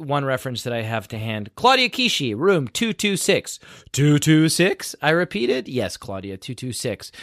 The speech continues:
Miss Boyden nodded and smiled at me. I flipped open my notebook.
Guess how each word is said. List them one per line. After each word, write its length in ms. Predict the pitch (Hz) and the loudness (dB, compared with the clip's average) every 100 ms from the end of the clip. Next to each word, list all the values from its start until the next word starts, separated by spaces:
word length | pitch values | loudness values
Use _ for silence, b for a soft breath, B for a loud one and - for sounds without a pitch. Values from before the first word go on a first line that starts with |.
| B - | B -2
Miss 200 | 151 135 | -2 -2
Boyden 580 | 139 185 208 220 202 - | 2 4 6 4 0 -4
nodded 460 | 143 139 151 160 | 0 4 4 4
and 180 | 147 127 | 0 -4
smiled 440 | - - 120 117 113 | -6 -6 -6 -6 -8
at 140 | 95 | -10
me. 200 | 95 92 | -14 -12
I 100 | 113 | -10
flipped 320 | - 160 165 | -2 -2 0
open 200 | 185 175 | -2 -2
my 140 | 156 123 | -2 -2
notebook. 460 | 113 110 - 101 | -4 -4 -8 -12